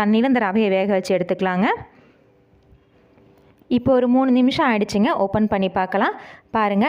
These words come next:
நம்ம சேர்த்துன ரவையும் அந்த தண்ணியில நல்லா அப்படியே வெந்து வர ஆரம்பிச்சிருச்சு. ஒரு மூணு நிமிஷத்துக்கிட்ட பார்த்தீங்கன்னா இப்போ பாதி திட்டத அளவுக்கு நல்லா வெந்து வந்திருக்கு. இந்த மாதிரி கிளறி விட்டதுக்கப்புறமா திருப்பி ஒரு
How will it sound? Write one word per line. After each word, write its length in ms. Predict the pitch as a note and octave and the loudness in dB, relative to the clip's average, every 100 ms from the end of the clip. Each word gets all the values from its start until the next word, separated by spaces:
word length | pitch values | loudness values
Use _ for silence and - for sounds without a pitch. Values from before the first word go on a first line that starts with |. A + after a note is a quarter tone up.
| C#4 | 2
நம்ம 140 | A3+ G#3 | 2 2
சேர்த்துன 340 | A#3+ B3+ B3+ A3+ G3 | 0 0 2 2 2
ரவையும் 460 | G3+ G#3+ G#3 D4+ A4 - - | 0 2 2 0 -2 -10 -4
அந்த 180 | G#3 A3 G#3+ | -2 0 0
தண்ணியில 380 | A3 A#3+ B3+ A#3 D4+ A#3+ | 2 2 2 2 2 2
நல்லா 240 | G#3+ B3 A#3+ | 2 2 0
அப்படியே 200 | F3+ B3+ | 0 2
வெந்து 220 | G#3 A3 A3 | 2 2 2
வர 120 | G#3 F#3+ | 0 0
ஆரம்பிச்சிருச்சு. 600 | F#3+ G3+ F#3+ G3 F3+ F3+ D4+ - - - | 0 0 0 -2 -2 -2 -4 -4 -8 -2
ஒரு 120 | A#3 A3 | 2 4
மூணு 140 | B3+ B3 | 4 4
நிமிஷத்துக்கிட்ட 500 | A#3 C#4 C4+ B3+ C4+ C4+ | 2 0 -2 -2 -2 -2
பார்த்தீங்கன்னா 460 | A3 A3+ G#3+ A3 D#4+ | -2 0 2 2 0
இப்போ 120 | B3 B3 | -2 -2
பாதி 220 | G#3 G#3+ A3 | -2 -2 -2
திட்டத 240 | B3 C4 A3+ | -2 0 0
அளவுக்கு 220 | G#3+ C#4 | 0 0
நல்லா 200 | A#3 A3 G3+ | 0 0 0
வெந்து 200 | G3 G#3+ | 0 2
வந்திருக்கு. 360 | F#3+ F3+ F3 D4 A4 - - - | 0 0 -2 -2 -4 -8 -8 0
இந்த 120 | G#3+ A3 | 2 2
மாதிரி 140 | C4+ D4+ | 0 0
கிளறி 240 | A3+ A#3+ A3 | 0 0 -2
விட்டதுக்கப்புறமா 580 | G3 F#3+ F#3+ F#3+ G3+ D#4 - | -4 -4 -4 -2 -2 -2 -2
திருப்பி 280 | C4 D#4 C#4 | -2 0 0
ஒரு 120 | A3+ | 2